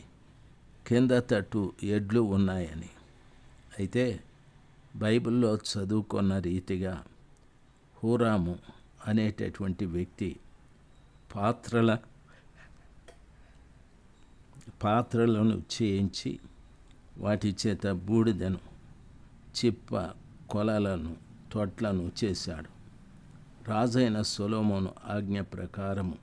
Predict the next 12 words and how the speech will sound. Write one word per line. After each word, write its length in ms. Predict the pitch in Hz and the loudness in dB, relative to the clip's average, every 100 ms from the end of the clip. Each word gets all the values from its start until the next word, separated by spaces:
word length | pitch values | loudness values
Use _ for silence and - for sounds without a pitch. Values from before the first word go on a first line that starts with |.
| - - - - - - - | -16 -20 -20 -20 -20 -20 -16
దేవుని 480 | 92 107 123 123 107 | -2 2 4 4 4
మందిరమునకు 880 | 101 98 104 107 101 101 98 - 87 - | 4 2 2 2 2 2 0 -2 -8 -4
చేయవలసిన 600 | 101 104 98 90 - 95 | -2 0 0 -2 -6 -6
పని 340 | 87 - 92 87 - | -8 -8 -6 -8 -6
అంతయు 500 | 92 98 101 92 92 85 - - _ - - - _ - | -2 0 0 -2 -2 -4 -12 -20 _ -20 -20 -20 _ -10
హూరాము 680 | - 120 123 101 92 95 107 | 0 2 2 2 0 -2 -4
సమాప్తి 800 | - 92 101 95 - 95 87 - - | -2 0 0 -2 -6 -8 -8 -8 -4
చేశాడని 800 | 98 87 92 90 87 87 85 87 - - | -2 -2 -6 -6 -4 -4 -6 -10 -14 -8
వాక్యము 580 | 95 92 - 92 95 104 | -6 -6 -6 -8 -6 -8
సెలవిస్తాది. 920 | - 117 117 107 92 - 92 87 - - _ - - _ - - _ _ - | -8 -6 -4 -6 -8 -8 -8 -8 -12 -20 _ -20 -20 _ -20 -20 _ _ 2
ప్రియులారా, 600 | 113 117 101 95 87 95 - - 95 92 | 6 6 4 0 -4 -8 -12 -14 -8 -2
గమనించాలి, 800 | 104 101 98 87 - 87 82 | 2 4 2 0 -4 -6 -8